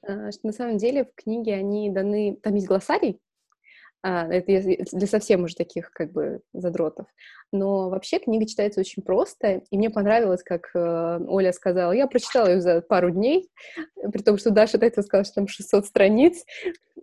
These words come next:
И в целом, ну, как бы это неудивительно, потому что книга действительно читается очень легко, и на некоторых моментах ты просто немножко стопоришься.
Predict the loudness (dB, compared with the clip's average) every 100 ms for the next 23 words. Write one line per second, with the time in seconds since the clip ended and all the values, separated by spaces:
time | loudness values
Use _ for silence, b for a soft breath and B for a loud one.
0 | _ -4 -2 0 0 0 0 4 6 8
1 | 6 2 -4 -4 0 2 2 2 2 4
2 | 4 2 0 0 -2 0 0 0 -2 -6
3 | -2 0 2 0 -2 -4 -4 -8 _ _
4 | -6 -4 -2 4 6 6 2 _ _ _
5 | _ _ _ _ _ -20 -8 -2 0 2
6 | 2 2 2 2 0 0 -2 0 -2 -6
7 | -8 -6 -6 -8 -6 -6 -2 0 -2 -2
8 | -4 -4